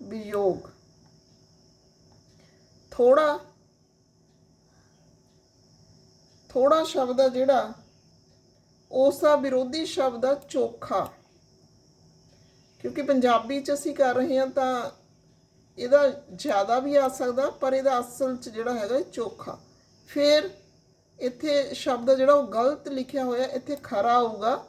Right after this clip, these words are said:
ਘੱਗੇ ਦੀ ਜਗ੍ਹਾ 'ਤੇ ਖੱਖਾ। ਖਰਾ ਦਾ ਵਿਰੋਧੀ ਸ਼ਬਦ ਕੀ ਹੈ? ਖੋਟਾ। ਅੱਗੇ ਹੈਗਾ ਸਾਡੇ ਕੋਲ ਗੁਣ। ਤਾਂ ਗੁਣ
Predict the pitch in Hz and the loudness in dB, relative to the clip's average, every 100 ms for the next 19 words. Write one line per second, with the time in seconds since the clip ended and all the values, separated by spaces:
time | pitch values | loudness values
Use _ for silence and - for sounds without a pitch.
0 | _ _ _ _ _ _ _ _ - 254 | _ _ _ _ _ _ _ _ -8 -8
1 | 202 233 247 254 233 226 247 285 240 - | -4 -2 0 2 2 2 0 -4 -4 -6
2 | 214 - - _ _ - 269 262 277 285 | -6 -8 -10 _ _ -6 0 4 6 6
3 | 294 269 247 262 277 311 285 247 254 269 | 4 2 0 -2 -4 -4 -2 -2 -8 -8
4 | 277 427 - 240 - - 185 - - - | -8 -8 -8 -8 -8 -4 -4 -4 -14 -20
5 | _ _ _ _ _ _ _ _ - _ | _ _ _ _ _ _ _ _ -20 _
6 | _ _ _ - 247 311 302 285 294 269 | _ _ _ -6 -2 2 2 4 2 0
7 | 254 277 254 202 254 339 - _ _ _ | -2 -4 -4 2 2 2 -6 _ _ _
8 | _ _ _ - 226 185 233 262 | _ _ _ -6 -6 -2 2 2